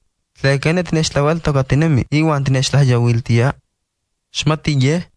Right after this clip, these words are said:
san notehua timolastimaroa, kion keh non uakax kichiua,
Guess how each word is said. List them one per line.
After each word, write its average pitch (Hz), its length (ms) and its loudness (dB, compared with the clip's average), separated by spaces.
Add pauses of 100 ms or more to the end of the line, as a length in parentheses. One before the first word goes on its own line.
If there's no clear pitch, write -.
(160)
san 135 240 0
notehua 139 440 0
timolastimaroa, 127 1080 0
kion 151 280 0
keh 151 140 0
non 131 240 2
uakax 139 340 0
kichiua, 147 520 -2